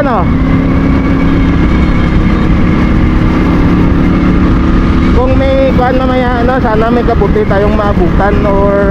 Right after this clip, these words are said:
may nagbibinta na ng kabuti. Kung gusto, kung gustuhin ko talaga, may mabibilan akong kabuti doon sa ka-, kabila. Kaso, yung one hundred nila, napakakunti po.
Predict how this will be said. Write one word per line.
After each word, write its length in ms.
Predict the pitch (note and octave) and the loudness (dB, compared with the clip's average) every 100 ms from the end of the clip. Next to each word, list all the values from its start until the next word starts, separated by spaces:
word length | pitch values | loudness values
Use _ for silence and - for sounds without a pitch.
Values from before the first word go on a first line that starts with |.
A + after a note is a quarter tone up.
| G3 G3 F#3+ | 0 0 0
may 120 | G3 | 0
nagbibinta 580 | F3+ F#3 - - - F3 | 0 0 0 0 0 0
na 140 | F3+ | -2
ng 160 | F3+ - | 0 0
kabuti. 420 | F#3 F3+ E3 - - - - - - - - - - - - - - - - - - - - - - | 0 0 0 0 0 0 0 0 0 0 0 0 0 0 0 0 0 0 0 0 0 0 0 0 0
Kung 140 | C4+ D3+ D4+ D4+ - D4+ | 0 0 0 0 0 0
gusto, 220 | C#4+ C4 C4+ B3+ | 0 0 0 0
kung 200 | C4 C#4 C#4+ | 0 0 0
gustuhin 480 | C4+ C4 B3+ B3 | 0 0 2 0
ko 60 | B3 | 0
talaga, 320 | B3 B3 A3 | 0 0 0
may 160 | G#3 B3 | 0 0
mabibilan 560 | C4+ C4+ B3+ A3+ G#3+ A#3 | 0 0 0 0 0 0
akong 260 | A3+ A3+ - | 0 0 0
kabuti 320 | G3 G3 A3+ A3+ | 0 0 0 0
doon 320 | G3 G#3 G#3+ A3 | 0 0 0 0
sa 240 | G#3+ G#3 | 0 0
ka-, 280 | G#3 G#3 G#3+ G3+ | 0 0 -2 -2
kabila. 420 | F#3 F#3 G3 E3+ - - - - - - - | 0 0 0 0 -2 0 0 0 0 0 0
Kaso, 480 | A3 B3+ B3+ A#3+ A#3+ | 0 -2 0 0 0
yung 220 | B3+ B3+ B3+ | 0 0 0
one 160 | B3 | 0
hundred 340 | A#3 A3+ A#3+ A#3+ | 0 0 0 0
nila, 260 | B3 A#3 A#3 | 0 0 0
napakakunti 1300 | C#4+ D4+ D#4 D#4+ C#4 C#4 C4+ C4 C4+ C4+ - B3 - F#3 - F3+ | 0 0 0 0 -2 -2 0 0 0 0 0 0 0 0 0 0
po. 160 | A#3+ | 0